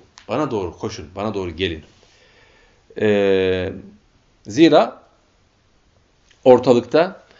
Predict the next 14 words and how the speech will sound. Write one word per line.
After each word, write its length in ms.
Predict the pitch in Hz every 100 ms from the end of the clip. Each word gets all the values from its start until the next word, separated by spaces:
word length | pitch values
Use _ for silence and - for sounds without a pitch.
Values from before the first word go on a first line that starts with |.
| _ _ -
birçok 440 | 180 196 156 143
tehlike 400 | 120 107 101 95
var. 280 | 87 - - _ _ _ _ _ _ _ _ _ _
Sizleri 540 | _ - 160 151 180 -
sağa 360 | - 160 165
sola 300 | 156 156 165
çekmeye 420 | - 151 151 175
çalışan, 500 | 175 139 131 131 117 120 - _ - _ _ _ -
yanlış 360 | 127 147 165
bir 100 | 160
takım 280 | 151 143 143
yollara 320 | 139 139 143
çekmeye 380 | 135 135 135 139
çalışan 460 | 135 117 110 123